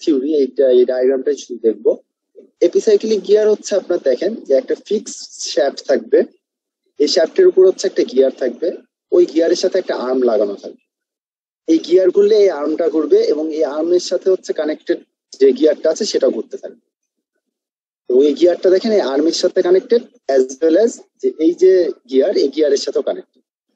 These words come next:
তো এটাকে আমরা বলতেছি এপিসাইক্লিক গিয়ার। এটা usually ইউজ করা হয় কোথায় দেখেন? হাই ভেলোসিটির রেশিওতে এই ধরনের গিয়ারগুলো ইউজ করা হয়, যেখানে আমাদের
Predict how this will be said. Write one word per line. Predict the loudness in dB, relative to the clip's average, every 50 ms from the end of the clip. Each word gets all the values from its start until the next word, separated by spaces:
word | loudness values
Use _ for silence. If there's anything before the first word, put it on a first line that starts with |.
| _ _ _ _ _
তো | 2 2 2
এটাকে | 2 2 -2 -4 -2
আমরা | 0 0 0 0
বলতেছি | -2 -2 -4 -12 -2 0 0 0 0
এপিসাইক্লিক | -2 -8 -6 -4 -6 -4 -4 -8 -12 -12 -12 _ _
গিয়ার। | -18 -18 -18 _ _ _ _ _ _ _ _ _ _ _ _ _ _ _ _ _ _ _ _ _ _ _ _ _ _ _ _ _ _ _ _ _ _ _ _ _ _ _ _ _ _ _ _ _ _ _ _ _ _ _ _ _ _ _ _ _ _ _ _ _ _ _ _ _ _ _ _ _ _ _ _ _ _ _ _ _ _ _ -2
এটা | 0 2 4 4 4
usually | 2 2 0 2 2 4 4 4
ইউজ | 2 2 0 -4 -4
করা | -4 -2 0
হয় | -2 -2 -2
কোথায় | -2 -4 -4 -4 -4
দেখেন? | -6 -6 -8 -8 -10 _ _ -6
হাই | -4 -2 0 0
ভেলোসিটির | 2 0 0 0 -2 -12 -16 -8 -6 -6 -6 0 2
রেশিওতে | 2 2 0 2 2 4 4 4 4 0 0 0 -2 _ -2 -2
এই | -2 -2 0
ধরনের | -2 -2 -2 -2 -4 0
গিয়ারগুলো | 0 2 2 2 2 2 2 2 2
ইউজ | -2 -6 -10 -10 -10
করা | -10 -10 -10
হয়, | -16 -20 _ _ _ _ _ _ _ _ _ _ _ _ _ _ _ _ _ _ _ _ _ _ _ _ _ _ _ _ _ _ _ _ _ _ _ -2
যেখানে | -2 -2 0 -2 -2 -2
আমাদের | -2 -4 -4